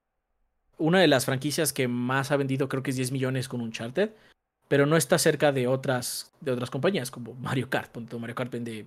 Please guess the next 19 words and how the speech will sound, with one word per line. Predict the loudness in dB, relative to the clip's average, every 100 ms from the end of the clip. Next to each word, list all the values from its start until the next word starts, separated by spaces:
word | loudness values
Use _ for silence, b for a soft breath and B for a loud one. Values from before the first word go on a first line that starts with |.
| -10
millones | -6 -4 -4 -6 -6
y |
millones | -6 -6 -6
y | -6
millones. | -6 -8 -18 _ _ _ _ _ _ _ _
Pero | -8 -6
lo | 0
que | 2
vende | 4 4
Sony | 4 4 4
es | 4
diversidad. | 4 2 2 0 -2 _ _ _ _ _ _ -4
Quizás | 2 4 6
no | 4
te | 4
interese | 2 2 0 0
Uncharted, | -4 0 4 4 2 -6 -6
pero | -10
qui-, | -8 -12